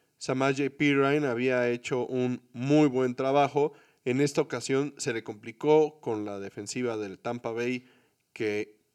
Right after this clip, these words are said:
sabemos que a pesar de no estar en un gran momento, como ya lo mencionaste,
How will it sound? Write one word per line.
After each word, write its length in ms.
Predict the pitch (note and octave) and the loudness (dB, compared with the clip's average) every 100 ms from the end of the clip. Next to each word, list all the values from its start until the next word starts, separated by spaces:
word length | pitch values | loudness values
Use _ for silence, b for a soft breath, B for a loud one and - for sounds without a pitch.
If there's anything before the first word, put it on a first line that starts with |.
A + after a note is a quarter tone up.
| - | -12
sabemos 760 | - A2+ A2 C3+ D3 C#3 B2+ | -2 0 2 2 4 0 -2
que 240 | - A2 F#2+ | -8 -10 -10
a 120 | - | -10
pesar 360 | G2+ - B2 | -10 -4 -4
de 100 | A#2 | -4
no 260 | A2 B2 C3+ | -2 2 2
estar 500 | B2 - B2+ A#2 G2+ - | 2 0 -4 -4 -6 -12
en 160 | G#2+ | -8
un 280 | A#2 A#2+ A#2+ _ _ _ _ _ | -6 -6 -8 _ _ _ _ _
gran 440 | A#2 C3 C#3+ D3 | -4 0 2 2
momento, 500 | C#3 C#3 C#3+ C#3 C#3 | 2 2 2 0 -4
como 240 | C3+ A2 G2+ | -4 -8 -8
ya 100 | G2+ | -8
lo 80 | A2+ | -8
mencionaste, 760 | B2+ C3+ D#3+ D3 C#3 D3+ D3+ | -8 -6 -4 -4 -4 -4 -6